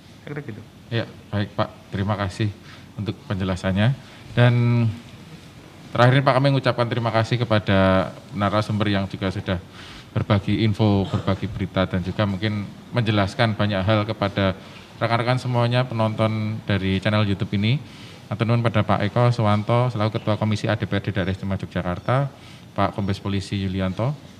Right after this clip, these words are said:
Speaker 2: dari Kabid Humas Polda Daerah Istimewa Yogyakarta, dan juga Bapak Noviar Rahmat, Kepala Satpol P P Daerah Istimewa Yogyakarta.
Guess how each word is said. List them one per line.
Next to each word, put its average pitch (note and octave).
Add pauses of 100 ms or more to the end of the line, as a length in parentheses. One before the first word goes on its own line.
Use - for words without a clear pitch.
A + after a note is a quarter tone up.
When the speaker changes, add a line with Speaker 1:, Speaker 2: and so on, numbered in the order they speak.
(340)
Speaker 2:
dari G2+
Kabid G#2+
Humas G2+
Polda G#2
Daerah F#2
Istimewa F#2+
Yogyakarta, F2+
dan G2+
juga F#2
Bapak F2+
Noviar G2
Rahmat, G2+ (540)
Kepala G2+
Satpol G#2
P A2
P A2+
Daerah G2+
Istimewa G#2
Yogyakarta. F#2